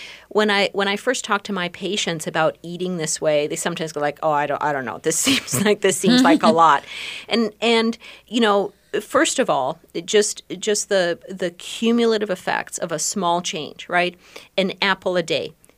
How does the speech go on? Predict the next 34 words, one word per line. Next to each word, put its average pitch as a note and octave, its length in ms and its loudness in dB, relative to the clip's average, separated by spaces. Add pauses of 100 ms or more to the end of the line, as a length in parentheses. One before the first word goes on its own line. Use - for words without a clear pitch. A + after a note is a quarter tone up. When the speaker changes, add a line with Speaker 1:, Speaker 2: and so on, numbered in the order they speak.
Speaker 1:
seems G3+ 500 -2
lame D3+ 380 -4 (240)
and F#3 140 -2
it E3 100 -6
seems G3 320 -2
small. - 480 -2 (100)
And F3+ 140 -2
if F3 140 -10
you F#3+ 60 -8
just F#3+ 180 -2
do G#3 120 4
it - 100 0
for A3 140 -2
one G3+ 280 -2
day, F#3+ 220 -4
yeah, D#3 180 -2
you F3+ 160 -8
haven't, F3+ 480 -2
you F3+ 120 -8
haven't F3+ 300 -4
made D#3 200 -6
much D#3 240 -8
of D#3 60 -8
a D3+ 60 -10
change. C#3 400 -12 (320)
But G3+ 100 2
an G#3+ 140 -2 (100)
apple B3+ 340 0
a A#3+ 80 0
day F3+ 500 -4 (120)
for - 240 -4
a F#3 60 -4
whole B3+ 340 -4
year G#3 520 -12